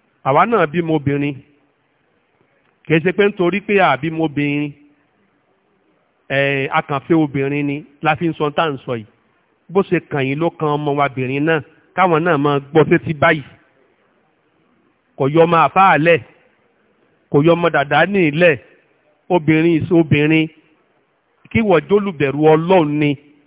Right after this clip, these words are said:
kò sì yéé rojọ́ ọkọ rẹ ká. Kò yéé rojọ́ ọkọ rẹ ká. Kò sì yéé ṣàìmoore.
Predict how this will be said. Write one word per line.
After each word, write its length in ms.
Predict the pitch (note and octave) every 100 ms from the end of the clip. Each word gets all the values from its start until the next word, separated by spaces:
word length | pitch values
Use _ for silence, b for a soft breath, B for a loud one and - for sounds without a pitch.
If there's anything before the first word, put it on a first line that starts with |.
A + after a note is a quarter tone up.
| _ _ _ -
kò 80 | F3+ E3
sì 220 | A#2 D3 C#3
yéé 280 | D#3 E3+ F#3+
rojọ́ 440 | F#3 E3+ D#3 F#3+ F3
ọkọ 260 | E3 - E3 D3
rẹ 140 | D#3 E3+
ká. 220 | - F#3+ G3 G3 - - _ _ _ _ _ _ _ _ _ _ _ _ _ _ _ _
Kò 100 | F#3+ F#3
yéé 260 | F3+ G3 G3+
rojọ́ 400 | F3+ F3 D#3+ G3
ọkọ 240 | F3 E3 F3 D3+ D3+
rẹ 120 | E3+
ká. 200 | - G3 F#3+ G3+ - - _ _ _ _ _ _ _ _ _ _ _ _ _ _ _ _ _ _ _ _ _ _ _ _ _ _ _ _ _ _ _ G3+
Kò 60 | F#3
sì 160 | - D#3
yéé 240 | D#3+ G3
ṣàìmoore. 880 | G#3 A3 G3 D3 D3+ D#3 D#3 D#3 D#3